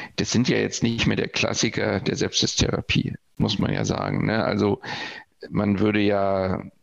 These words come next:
Aminoglycoside, also wenn dann auch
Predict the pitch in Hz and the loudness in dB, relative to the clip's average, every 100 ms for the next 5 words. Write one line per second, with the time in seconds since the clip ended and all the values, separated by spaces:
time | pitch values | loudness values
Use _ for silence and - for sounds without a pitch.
0 | _ _ - 101 107 120 101 107 107 107 | _ _ -2 2 4 2 0 -2 0 0
1 | 101 107 107 107 101 62 - - - 98 | 2 2 2 2 2 0 0 -2 0 2
2 | 107 104 107 - - - - - - - | 2 2 0 -4 -12 -12 -14 -20 -20 -20
3 | - - - _ _ - 117 123 107 95 | -20 -20 -20 _ _ -2 2 2 2 0
4 | 64 82 - | 0 0 -2